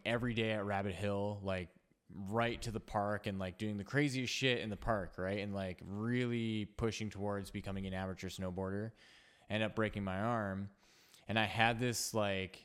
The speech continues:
epiphany of a kind of, like, a life crisis, 'cause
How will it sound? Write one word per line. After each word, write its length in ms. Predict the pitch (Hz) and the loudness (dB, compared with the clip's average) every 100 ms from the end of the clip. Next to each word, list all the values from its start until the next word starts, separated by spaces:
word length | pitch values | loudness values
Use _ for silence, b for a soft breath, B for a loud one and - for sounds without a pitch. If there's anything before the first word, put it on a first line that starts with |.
| - | -14
epiphany 1040 | 104 _ - 120 - 107 95 90 90 107 - _ - | -14 _ 0 2 2 -2 -2 -2 -2 -4 -8 _ -4
of 460 | 95 92 90 87 - | -2 0 -2 -4 -6
a 40 | |
kind 500 | - - 110 110 117 | -4 -4 0 2 2
of, 180 | 117 104 | 0 2
like, 160 | 113 107 | 0 2
a 60 | |
life 340 | 107 101 107 - | 0 2 0 -2
crisis, 540 | - 110 - 127 131 | -2 0 0 -4 -4
'cause 340 | - 101 87 | -4 -4 -4